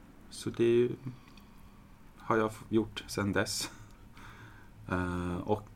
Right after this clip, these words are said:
började min tävlingskarriär, eh, E M tvåtusenfem i judo var min första E M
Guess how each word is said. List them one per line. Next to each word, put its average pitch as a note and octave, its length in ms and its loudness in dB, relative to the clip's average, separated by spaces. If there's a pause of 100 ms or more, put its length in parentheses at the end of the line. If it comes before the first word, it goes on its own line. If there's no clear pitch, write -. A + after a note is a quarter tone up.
(100)
började G#2 400 10
min G2+ 260 6 (320)
tävlingskarriär, G2+ 1040 4 (540)
eh, D#2+ 720 0 (260)
E F#2+ 280 6
M F2 300 0 (540)
tvåtusenfem F#2 1300 2 (680)
i F2+ 60 2
judo F#2+ 500 6
var E2 160 -4
min E2+ 100 -4
första - 320 -8 (1200)
E F2 260 4
M C#2+ 180 -4